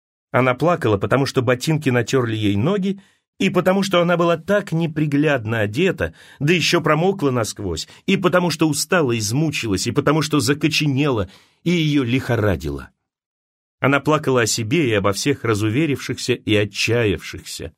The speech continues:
как она. Наконец, заметив, что на нее стали с любопытством поглядывать, она все так же, плача, принялась бесцельно бродить по аэровокзалу.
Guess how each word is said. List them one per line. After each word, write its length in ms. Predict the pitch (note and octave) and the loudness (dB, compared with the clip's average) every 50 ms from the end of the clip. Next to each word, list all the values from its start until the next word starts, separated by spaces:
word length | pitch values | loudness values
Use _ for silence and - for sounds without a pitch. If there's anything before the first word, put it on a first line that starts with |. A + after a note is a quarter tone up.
| _ _ _ _ _ _ _ | _ _ _ _ _ _ _
как 220 | - - F#2 - - | -2 -2 0 2 2
она. 340 | E2 D2+ D2+ D2+ C#2+ C2 - _ _ _ _ _ _ _ _ _ _ _ _ _ _ _ _ _ _ - | 2 2 2 0 -2 -4 -8 _ _ _ _ _ _ _ _ _ _ _ _ _ _ _ _ _ _ 0
Наконец, 440 | D3 E3 D#3 E3+ E3+ F3 F#3 D#3 A#2+ | 0 2 2 2 2 2 2 0 0
заметив, 440 | A2+ D3+ D3+ D#3 D#3+ D3+ D#3 C3+ | 0 2 2 2 0 -2 -2 -4
что 200 | - - - C3+ | -4 0 0 2
на 80 | B2+ B2 | 2 2
нее 240 | B2 B2 A#2+ B2 A#2+ | 2 2 2 0 0
стали 280 | - - A#2+ A#2 A2 | -2 -2 -2 -2 -2
с 120 | G#2+ - - | -2 -2 0
любопытством 680 | F#2+ G2 A2+ A2 - A#2 G#2+ - - - - F2+ F2 | 2 2 2 0 0 -2 -4 -4 -4 -2 0 0 2
поглядывать, 600 | E2+ G2 G2 G#2 C#3 F3 E3 A#2+ G2 F2 E2+ - - _ _ _ _ _ _ _ _ | 2 0 0 2 0 0 0 0 0 0 -2 -2 -6 _ _ _ _ _ _ _ _
она 280 | - A2+ C3+ F3+ A3+ A#3 | 0 2 2 2 2 2
все 200 | - - D#3+ D#3 | 0 0 0 0
так 220 | D#3 E3+ D3+ B2+ | 0 0 0 0
же, 140 | G#2+ A2+ G#2 | 0 -2 -2
плача, 440 | G2 C3 D#3+ G#3 A3+ G#3+ - - F3+ | 0 0 0 0 0 -2 -4 -6 -6
принялась 560 | - - C3 A#2+ A2+ A2 B2 F3 F3 C#3+ G#2+ | -2 -2 0 0 2 2 2 0 0 -2 -2
бесцельно 680 | F#2+ G#2 G2 - - - - - F3 F3+ E3+ D#3+ D#3+ D#3 | -2 -2 -2 -4 -4 -6 -2 0 0 0 0 0 -2 -2
бродить 440 | B2+ G2+ F#2 E2 D#2+ A2+ B2 - - | -2 0 0 0 0 -2 -4 -4 -4
по 120 | A#2+ A2+ | -4 -4
аэровокзалу. 960 | - - F2+ F2 F2 F2 F2 E2+ E2 D#2+ D2 C2+ C2 C#2 C2+ C2 C2 C2 - | -2 0 2 2 4 4 2 2 0 0 -2 -4 -4 -6 -6 -6 -6 -10 -14